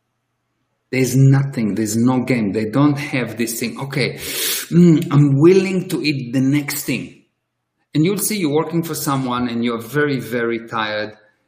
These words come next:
And then you decide, "You know what? I'm going to start my own business." <laughs> Someone put something in the,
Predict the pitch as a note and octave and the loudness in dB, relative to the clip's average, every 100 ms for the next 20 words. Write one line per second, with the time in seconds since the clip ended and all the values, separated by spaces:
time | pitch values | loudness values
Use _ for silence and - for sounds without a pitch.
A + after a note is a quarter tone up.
0 | _ B2+ B2+ D3 D#3 C3 B2+ C3 A#2 C3 | _ -4 0 2 2 0 0 0 2 2
1 | D#3+ D#3 B2+ D3 C#3+ B2 A2+ - G#2 G#2 | 2 2 0 -2 -2 -4 -6 -8 -8 -6
2 | G#2 A2 F#2+ F2+ F2 - - - _ _ | -4 -4 -4 -8 -10 -14 -14 -16 _ _
3 | _ - - - - - - - - - | _ -2 0 2 2 0 0 -4 -4 -10
4 | - - _ _ _ - A#2+ - C3+ B2+ | -12 -16 _ _ _ -12 -10 -6 -4 -4
5 | - C3 A#2 A#2 _ C3 - C#3 B2+ C3 | -6 -4 -4 -6 _ -4 0 0 2 2
6 | B2 B2 A2+ A#2 A2 G#2+ - | 4 2 2 0 0 -4 -4